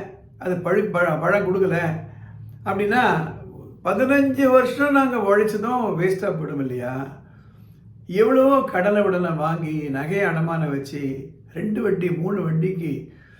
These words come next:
நான் ப-, பணம் கடன் வாங்கி படிக்க வைக்கிறேன் சார். என்ன சார் செய்யலாம் அந்த குழந்தைய?" அப்படின்னு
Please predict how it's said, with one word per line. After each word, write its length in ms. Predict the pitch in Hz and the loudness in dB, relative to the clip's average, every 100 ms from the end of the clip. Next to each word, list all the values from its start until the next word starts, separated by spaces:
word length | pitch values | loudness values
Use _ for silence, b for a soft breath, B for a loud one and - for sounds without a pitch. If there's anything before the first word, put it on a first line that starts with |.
| B B _ - | B B _ -10
நான் 460 | 156 139 131 120 | -6 -4 -4 -8
ப-, 200 | - - - | -12 -16 -12
பணம் 420 | - 160 151 - | -6 -2 -4 -4
கடன் 280 | 139 180 160 | -6 -2 -2
வாங்கி 240 | 139 135 | -4 -6
படிக்க 380 | 165 - 165 165 | -8 -8 -8 -8
வைக்கிறேன் 300 | 139 135 123 | -8 -8 -10
சார். 220 | - 127 | -12 -12
என்ன 300 | 123 151 185 | -10 -6 -4
சார் 380 | 160 156 139 160 | -4 -6 -6 -6
செய்யலாம் 380 | 156 135 - 78 | -8 -10 -10 -12
அந்த 120 | - | -14
குழந்தைய?" 640 | - - - - - - - b b b b b b b b b - - - - - | -14 -14 -14 -14 -16 -20 -20 b b b b b b b b b -20 -20 -20 -16 -6
அப்படின்னு 420 | 156 131 160 | -4 -4 -4